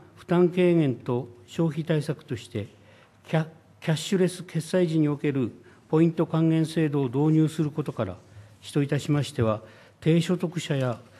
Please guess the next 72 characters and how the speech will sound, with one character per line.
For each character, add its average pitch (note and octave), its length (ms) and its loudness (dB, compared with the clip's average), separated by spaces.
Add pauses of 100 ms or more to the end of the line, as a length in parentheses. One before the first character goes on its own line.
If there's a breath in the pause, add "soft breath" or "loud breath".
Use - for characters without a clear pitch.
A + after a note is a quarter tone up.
(260 loud breath)
子 D3 100 -6
育 E3+ 280 2
て F3 100 -8
世 F3+ 160 0
代 E3 200 2
を C#3 80 0
対 D3 240 -2
象 D3+ 180 -2
と C#3+ 160 -4
す C3 100 -8
る C3 120 -2
国 E3 240 4
の F3 140 6
制 E3+ 220 0
度 E3+ 140 0
を A#2+ 220 -4 (220 loud breath)
活 - 300 -6
用 D3 140 2
し - 80 -8
て D#3 100 -4
ま C#3+ 160 2
い C#3 40 -2
り C3+ 80 -4
た C#3+ 140 -2
い C3+ 60 -2
と E3 220 -2
考 C3 340 -2
え A2 80 -2
て D3+ 120 -2
お A#2 80 0
り G2 80 -10
ま G2 100 -8
す。 - 180 -20 (720 soft breath)
次 E3+ 220 4
に、 C3 280 4 (400 loud breath)
キ - 100 -4
ャ - 40 4
ッ - 20 -2
シ G3 180 -2
ュ - 20 4
レ F#3 80 4
ス D3+ 160 -4
決 D3+ 220 -2
済 F#3 220 2
時 F3+ 120 2
に F3 80 6
お E3 80 4
け D#3 180 0
る A#2 200 -2 (160)
ポ D#3+ 120 2
イ E3+ 40 6
ン D#3+ 60 4
ト D#3+ 140 -4
還 D#3+ 200 2
元 D#3 180 2
制 D#3 240 0
度 C#3 160 0
へ E3 80 2
の D#3 160 2
関 D#3 300 -4
わ E3 60 2
り D#3 100 -2
方 D#3 220 -2
に D3 160 2
つ - 120 -8
い C3+ 80 -4
て C#3 120 -4
で D#3 100 0
あ C#3 80 -2
り G#2+ 60 -2
ま F#2+ 120 -2
す。 - 160 -18